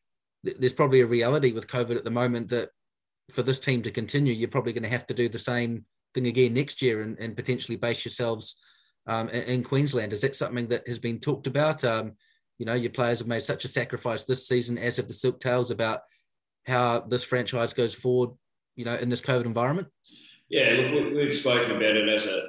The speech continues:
Speaker 2: organisation. We probably haven't spoken too much about the players. Um, they're aware that, you know, the general consensus is that we'll potentially be here again next year. But until we know that for certain, I don't really want to go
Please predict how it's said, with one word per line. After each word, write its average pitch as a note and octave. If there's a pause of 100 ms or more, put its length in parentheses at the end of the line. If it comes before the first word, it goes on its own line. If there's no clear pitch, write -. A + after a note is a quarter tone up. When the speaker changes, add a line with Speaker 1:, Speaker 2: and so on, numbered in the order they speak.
(120)
Speaker 2:
organisation. A2
We G#2
probably G2+
haven't F#2+
spoken F#2
too F#2
much -
about E2
the -
players. F2
Um, - (240)
they're F#2
aware G#2+
that, F#2+ (380)
you F#2+
know, - (340)
the F#2+
general F#2
consensus -
is E2+
that E2 (220)
we'll E2 (100)
potentially F#2+
be F#2+
here G2
again F#2+
next F#2+
year. G#2 (320)
But E2+
until F2+
we F#2
know F2+
that F2
for -
certain, G2+
I F2
don't E2+
really E2+
want E2+
to E2+
go D#2+